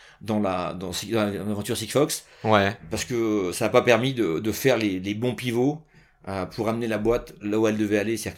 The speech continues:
Speaker 1: que le, la techno marche, la vision, je pense, elle est bonne. L'exécution aurait dû passer par un autre mode de déploiement. C'est-à-dire non pas déployer un réseau comme on l'a fait, mais plutôt, euh, s'inspirer de ce qui a fonctionné, c'est-à-dire Internet. Donc il fallait, il fallait changer. Mais ça, quand je me suis aperçu, c'était en deux mille dix-neuf,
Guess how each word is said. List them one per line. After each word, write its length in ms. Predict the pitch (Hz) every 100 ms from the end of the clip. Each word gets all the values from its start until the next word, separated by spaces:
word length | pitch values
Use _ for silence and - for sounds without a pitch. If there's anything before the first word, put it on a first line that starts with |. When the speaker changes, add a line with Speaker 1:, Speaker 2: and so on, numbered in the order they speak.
| 104
Speaker 1:
que 40 |
le, 40 |
la 80 | 101
techno 300 | 110 117 127
marche, 460 | 117 120 131 139 -
la 100 | 107
vision, 280 | 110 110 117
je 60 |
pense, 160 | 113 104
elle 140 | 90
est 60 | 90
bonne. 340 | 95 127 147 135 - - _ 104
L'exécution 760 | 113 117 120 107 127 147 143 -
aurait 140 | 104 107
dû 80 | 117
passer 280 | 107 - 139
par 180 | 98
un 100 | 98
autre 160 | 110 110
mode 220 | 113 117
de 60 | 104
déploiement. 400 | 101 101 95 -
C'est-à-dire 260 | - 90
non 60 | 110
pas 140 | 117
déployer 480 | 117 107 113 110 110 -
un 80 | -
réseau 260 | 98 104 113
comme 180 | 110 104
on 20 |
l'a 120 | 95
fait, 260 | 90 123 139 - - _
mais 80 | -
plutôt, 520 | 95 113 113 131 139 143 - - _
euh, 60 | 90
s'inspirer 680 | - 117 104 - 113 113 120
de 100 | 104
ce 60 | 95
qui 100 | 104
a 40 |
fonctionné, 560 | 107 104 110 107 120 -
c'est-à-dire 300 | - 95 98
Internet. 480 | 95 95 98 117 - _ _ _
Donc 100 | 95 98
il 100 | 107
fallait, 180 | 127 123
il 40 |
fallait 220 | 123 120
changer. 220 | 117 113 107
Mais 60 |
ça, 120 | - 170
quand 80 |
je 60 | 139
me 60 | 117
suis 120 | 120
aperçu, 280 | 110 - 165
c'était 80 | 123
en 40 |
deux 100 | 104
mille 100 | 113
dix-neuf, 420 | 117 107 127 160